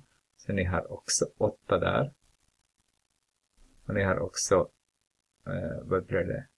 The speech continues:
Åtta. Fyra. Sex ser jag där också. Och sen är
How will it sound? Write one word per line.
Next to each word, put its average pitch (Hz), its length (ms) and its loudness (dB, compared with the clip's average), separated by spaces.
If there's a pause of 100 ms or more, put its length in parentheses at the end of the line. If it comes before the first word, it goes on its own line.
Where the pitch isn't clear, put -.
Åtta. - 540 -10 (920)
Fyra. 85 360 0 (520)
Sex - 280 2
ser 110 320 2
jag 107 240 -4
där 98 160 0
också. - 460 0 (480)
Och 117 200 0
sen 87 360 -2 (300)
är - 160 -8